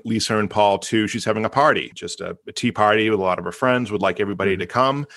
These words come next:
Speaker 1: And of course, Wilfred is, you know, not the party, not the party animal, no pun intended. He's,
Speaker 2: Right.
Speaker 1: you know, very happy in his lab, um, not the socialite that Lisa is, and,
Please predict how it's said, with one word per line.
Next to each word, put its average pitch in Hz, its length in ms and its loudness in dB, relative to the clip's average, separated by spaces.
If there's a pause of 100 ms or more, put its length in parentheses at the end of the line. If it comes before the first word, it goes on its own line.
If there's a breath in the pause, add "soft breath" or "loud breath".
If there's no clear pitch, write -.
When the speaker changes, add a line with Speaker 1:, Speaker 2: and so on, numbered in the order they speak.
(300 loud breath)
Speaker 1:
And 101 120 -6
of 92 100 -8
course, 107 360 2
Wilfred 107 580 4
is, 101 520 -2
you 131 40 -4
know, 127 60 -2
not 117 260 2
the 117 80 -4
party, 110 640 0
not 107 200 -4
the 110 40 -10
party 104 320 0
animal, 107 440 -2
no 92 160 -8
pun 92 160 -6
intended. 98 420 -4
He's, 98 240 -8
Speaker 2:
Right. 110 320 0
Speaker 1:
you - 80 -18
know, 160 100 2
very 120 200 4
happy 110 280 2
in 123 60 0
his 135 140 -2
lab, 104 600 2
um, 98 300 -2
not 101 200 0
the 98 60 -14
socialite 95 640 -2
that 92 300 0 (400 loud breath)
Lisa 120 400 2
is, 107 320 4
and, 98 260 -4